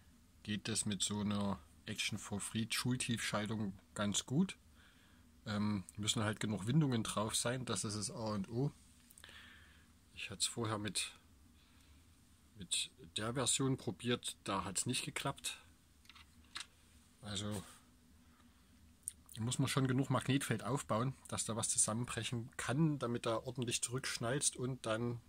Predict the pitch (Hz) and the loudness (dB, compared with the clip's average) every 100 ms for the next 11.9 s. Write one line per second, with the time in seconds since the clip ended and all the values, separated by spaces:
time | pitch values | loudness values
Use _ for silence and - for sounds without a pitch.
0 | - 110 - 110 107 117 113 156 - 98 | -10 -6 -6 -4 -2 -2 0 0 0 -4
1 | 90 95 95 107 - 95 - - - - | -2 -4 -6 -8 -8 -10 -10 -16 -20 -20
2 | - - - - - - - 120 113 123 | -20 -20 -20 -20 -14 -12 -6 -4 0 2
3 | 151 - 135 147 131 143 123 117 110 139 | 2 4 4 4 2 2 0 0 0 0
4 | 160 - 156 - - - - - - - | 2 0 0 -2 -14 -20 -20 -20 -20 -20
5 | - - - - - - - - 113 117 | -20 -20 -20 -20 -20 -20 -20 -6 -2 -2
6 | - 113 107 104 98 - - 110 98 131 | 0 2 2 2 0 2 2 2 2 0
7 | - 151 147 135 139 139 139 - 127 127 | 2 2 4 4 4 2 0 0 2 4
8 | 135 139 - 139 139 - 147 175 - - | 4 2 0 2 2 4 6 6 6 -4
9 | - - - - - - - - - - | -20 -20 -20 -20 -20 -20 -20 -20 -20 -14
10 | - 101 107 95 98 98 87 - 120 135 | -6 -2 0 0 -2 -2 -4 -2 -2 -2
11 | 131 - 127 131 139 131 139 143 | 0 0 0 0 0 0 2 0